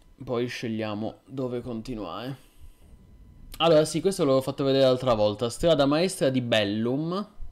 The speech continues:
Bellum Cru-, uh, una bella giornata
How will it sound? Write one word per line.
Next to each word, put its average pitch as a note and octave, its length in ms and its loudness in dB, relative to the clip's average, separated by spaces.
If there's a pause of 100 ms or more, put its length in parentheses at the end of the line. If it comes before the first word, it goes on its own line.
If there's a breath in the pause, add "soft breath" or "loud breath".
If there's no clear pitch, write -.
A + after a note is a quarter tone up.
(720 soft breath)
Bellum A#2 400 -2
Cru-, B2+ 260 -2
uh, G#2 300 -2
una G2+ 120 -6
bella D#3+ 260 -2
giornata G#2+ 680 -8